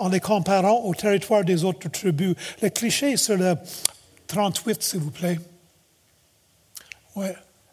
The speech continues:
On n'a pas dit encore, mais n'oublions pas que lorsque les enfants d'Israël étaient encore l'autre côté du Jourdain, Gad, Rouben puis Manassé ont dit, « On aime bien ça ici,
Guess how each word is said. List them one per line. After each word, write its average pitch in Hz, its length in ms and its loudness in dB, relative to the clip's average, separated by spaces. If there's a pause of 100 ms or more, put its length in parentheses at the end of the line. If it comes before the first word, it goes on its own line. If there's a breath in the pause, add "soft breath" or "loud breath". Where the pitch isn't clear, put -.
(1160 loud breath)
On 190 60 -2
n'a 202 80 2
pas 294 140 6
dit 240 220 4
encore, 240 400 4
mais 214 120 0
n'oublions 233 400 4
pas 214 260 4
que 202 100 -2
lorsque 208 340 2
les 190 180 2
enfants 208 320 2
d'Israël 196 480 2
étaient 190 240 0
encore 190 380 2
l'autre 226 260 0
côté 240 360 -2
du 190 200 -2
Jourdain, 156 560 -2 (880 loud breath)
Gad, 214 600 2 (220)
Rouben 202 640 2
puis 190 140 0
Manassé 196 580 2
ont 190 160 2
dit, « 185 240 2
On 226 120 4
aime 311 280 2
bien 311 260 2
ça 311 280 2
ici, 233 520 2